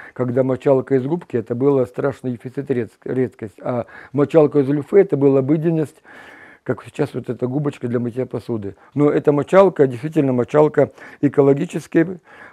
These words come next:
здоровый образ жизни, и, м, мало того, что вот, вот в таком состоянии она съедобна, вот таком вот.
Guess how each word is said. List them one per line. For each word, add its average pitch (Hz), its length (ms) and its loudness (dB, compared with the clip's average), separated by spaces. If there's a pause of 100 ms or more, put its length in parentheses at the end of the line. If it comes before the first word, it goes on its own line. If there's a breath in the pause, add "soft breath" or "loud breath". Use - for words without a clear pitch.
здоровый 139 420 4
образ 131 280 2
жизни, 160 440 2
и, 147 340 4
м, 120 1200 -4
мало 156 240 2
того, 156 180 -2
что 139 140 -8
вот, 135 140 -4
вот 135 120 -6
в - 40 -20
таком 147 300 -4
состоянии 139 420 -4
она 127 140 -8
съедобна, 110 440 -6
вот 98 100 -16
таком 104 280 -16
вот. 95 100 -20